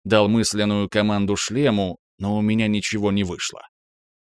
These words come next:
Ну а тем временем я получил ещё один увесистый удар по голове. «Да тише ты!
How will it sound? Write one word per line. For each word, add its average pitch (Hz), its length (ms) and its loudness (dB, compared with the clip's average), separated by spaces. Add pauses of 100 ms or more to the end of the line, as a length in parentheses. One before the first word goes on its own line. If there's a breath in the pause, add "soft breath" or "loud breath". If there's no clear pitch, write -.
(420)
Ну 113 280 0
а 127 160 2
тем 127 280 2
временем 101 640 0
я 120 200 -2
получил 120 520 0
ещё 123 440 2
один 90 360 0
увесистый 98 680 0
удар 92 280 -2
по 98 140 -4
голове. 95 500 0 (1120)
«Да 92 180 -6
тише 139 460 4
ты! 98 320 -2